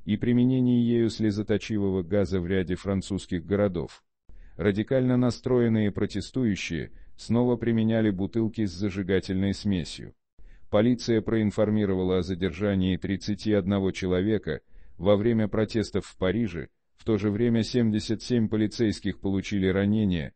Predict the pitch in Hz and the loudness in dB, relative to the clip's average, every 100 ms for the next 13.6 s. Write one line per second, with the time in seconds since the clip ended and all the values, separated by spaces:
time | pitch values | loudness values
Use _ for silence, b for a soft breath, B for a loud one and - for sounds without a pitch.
0 | _ - - - - 110 120 131 123 127 | _ -20 -18 -16 -2 2 2 2 -2 -4
1 | 113 - 107 113 104 92 85 101 90 95 | -4 -4 -2 0 0 0 0 0 0 -2
2 | - 101 92 95 95 82 95 101 95 80 | 0 0 0 0 -2 0 0 2 2 -2
3 | - 65 - _ - b b b 107 101 | -6 -14 -16 _ -20 b b b 2 2
4 | - 107 95 92 95 90 95 92 123 101 | 2 0 0 -2 -4 -4 -2 -2 -2 -4
5 | 90 - _ _ - 113 110 131 - - | -6 -10 _ _ -8 -6 -2 0 -2 -6
6 | - 110 - 143 - 151 135 131 131 127 | -4 -2 -2 -4 -2 -2 -2 -2 0 0
7 | 113 113 110 101 92 95 107 101 98 95 | 2 2 4 2 0 0 2 4 4 2
8 | 98 98 - 107 104 80 - _ _ _ | 2 -2 -2 0 0 -2 -8 _ _ _
9 | b b b - 127 131 127 127 120 - | b b b 0 2 4 2 2 2 2
10 | 107 - 135 123 76 - _ _ - 113 | 0 0 -2 0 0 -6 _ _ -4 -2
11 | 104 107 113 107 104 - 113 117 101 110 | 0 0 0 0 0 0 -2 0 0 -2
12 | 101 98 101 101 101 98 98 95 104 101 | -2 0 0 0 0 0 0 -2 -2 -2
13 | 87 92 90 92 127 113 | -2 -2 -2 -2 -2 -2